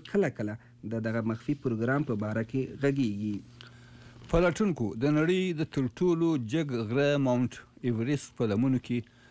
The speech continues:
Speaker 2: د واورې د راښویېدو یا برف کوچ په پیښه کې د وژل شویو کسانو د پیدا کېدو په هلو ځلو کې پرون د شنبې په ورځ دیارلسم مړی هم د واورو څخه را ایستلی دی. چارواکو ویل دي چې په دې واورو کې درې نیپالي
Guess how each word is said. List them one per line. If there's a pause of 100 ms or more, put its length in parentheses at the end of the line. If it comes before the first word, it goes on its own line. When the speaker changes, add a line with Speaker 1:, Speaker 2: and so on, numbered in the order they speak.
(200)
Speaker 2:
د
واورې
د
راښویېدو (160)
یا (140)
برف
کوچ
په
پیښه
کې
د
وژل
شویو
کسانو
د
پیدا
کېدو
په
هلو
ځلو
کې
پرون
د
شنبې
په
ورځ (680)
دیارلسم
مړی (100)
هم (480)
د
واورو
څخه
را
ایستلی
دی. (540)
چارواکو
ویل
دي
چې
په
دې
واورو
کې
درې
نیپالي